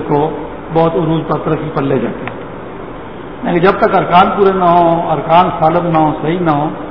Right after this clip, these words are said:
تو آدمی پر ترقی کا اور اللہ کے قرب کا کوئی دروازہ نہیں کھلتا۔ پہلا رکن تو نماز، کلمے کے بعد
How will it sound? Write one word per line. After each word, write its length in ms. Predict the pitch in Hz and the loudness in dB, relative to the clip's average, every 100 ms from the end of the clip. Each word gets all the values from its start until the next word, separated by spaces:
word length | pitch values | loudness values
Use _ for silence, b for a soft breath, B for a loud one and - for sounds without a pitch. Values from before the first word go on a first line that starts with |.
| - - - - - | -12 -14 -14 -14 -8
تو 60 | - | 2
آدمی 240 | 170 185 180 | 2 2 0
پر 200 | 170 170 | -2 -2
ترقی 220 | 170 180 | -2 -2
کا 160 | 165 156 | 2 2
اور 160 | 156 156 180 165 | 4 0 -4 -2
اللہ 140 | 160 | -2
کے 140 | 151 143 | -2 -2
قرب 180 | 180 160 | 0 0
کا 60 | 160 | 0
کوئی 200 | 220 214 | 2 4
دروازہ 320 | 147 139 139 | 2 0 0
نہیں 100 | 135 | -2
کھلتا۔ 300 | 123 - 127 - - - - - - - - - - - - - - - - | -6 -10 -10 -12 -12 -14 -14 -14 -14 -14 -14 -14 -14 -14 -14 -14 -10 -10 -2
پہلا 220 | 214 240 | 4 4
رکن 280 | 185 151 156 | 4 0 -2
تو 60 | 147 | -2
نماز، 300 | 143 147 170 - - - - - | 0 2 2 2 -6 -10 -12 -8
کلمے 240 | 170 160 156 | -4 -2 -2
کے 80 | |
بعد 140 | 156 | -2